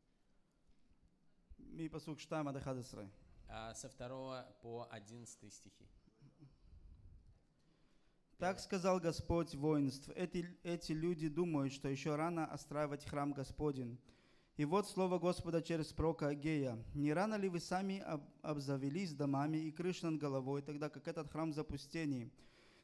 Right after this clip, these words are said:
Speaker 1: Так говорит Господь воинств: «Посмотрите, как вы живете. Много сеете, да мало пожинаете. Едите, да не досыта. Пьете, да не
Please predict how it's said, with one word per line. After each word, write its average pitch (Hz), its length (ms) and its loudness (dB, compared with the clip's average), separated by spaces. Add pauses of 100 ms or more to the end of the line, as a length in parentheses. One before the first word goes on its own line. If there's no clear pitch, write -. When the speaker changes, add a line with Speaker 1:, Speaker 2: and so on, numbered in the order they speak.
(100)
Speaker 1:
Так 185 200 6
говорит 185 300 6
Господь 175 460 2
воинств: 160 440 2
«Посмотрите, 156 600 -2
как 170 240 0
вы 165 140 -4
живете. 165 500 -2 (220)
Много 190 340 0
сеете, 165 340 -2
да 143 120 -2
мало 143 200 0
пожинаете. 135 680 -6 (380)
Едите, 202 420 -2
да 170 140 2
не 165 120 2
досыта. 135 480 -4 (300)
Пьете, 190 360 0
да 165 120 0
не 156 160 2